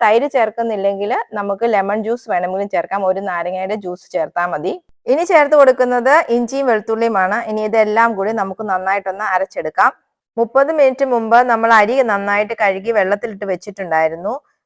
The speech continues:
ഇനി അതിൻ്റെ വെള്ളം ഒന്ന് കളഞ്ഞെടുക്കാം. ഇനി ഒരു കുക്കർ അടുപ്പത്ത് വെച്ച് അതിലേക്ക് ഒരു ടേബിൾ സ്പൂൺ വെളിച്ചെണ്ണയും,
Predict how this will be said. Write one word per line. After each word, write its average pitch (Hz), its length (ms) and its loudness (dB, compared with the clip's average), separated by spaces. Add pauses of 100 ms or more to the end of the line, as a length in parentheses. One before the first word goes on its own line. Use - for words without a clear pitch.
ഇനി 208 100 -4
അതിൻ്റെ 214 300 0
വെള്ളം 208 380 0
ഒന്ന് 190 200 -4
കളഞ്ഞെടുക്കാം. 175 680 0 (520)
ഇനി 269 120 0
ഒരു 294 140 8
കുക്കർ 277 340 2
അടുപ്പത്ത് 240 380 4
വെച്ച് 247 460 4 (280)
അതിലേക്ക് 233 580 4 (120)
ഒരു 247 340 6
ടേബിൾ 233 280 6
സ്പൂൺ 262 440 0
വെളിച്ചെണ്ണയും, 214 680 0